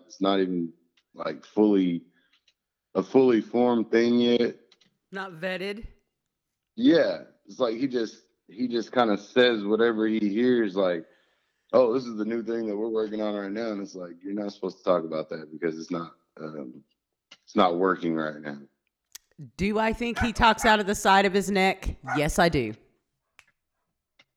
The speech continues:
Speaker 2: Yes, I absolutely do. I don't,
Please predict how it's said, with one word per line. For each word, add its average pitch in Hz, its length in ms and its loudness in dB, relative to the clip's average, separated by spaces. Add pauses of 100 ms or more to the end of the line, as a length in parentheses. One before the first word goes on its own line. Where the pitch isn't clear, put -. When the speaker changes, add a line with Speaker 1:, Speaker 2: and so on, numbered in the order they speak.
(800)
Speaker 2:
Yes, 143 420 -6
I 156 220 0
absolutely 160 760 -4
do. 117 320 -10 (240)
I 170 160 2
don't, 175 260 -4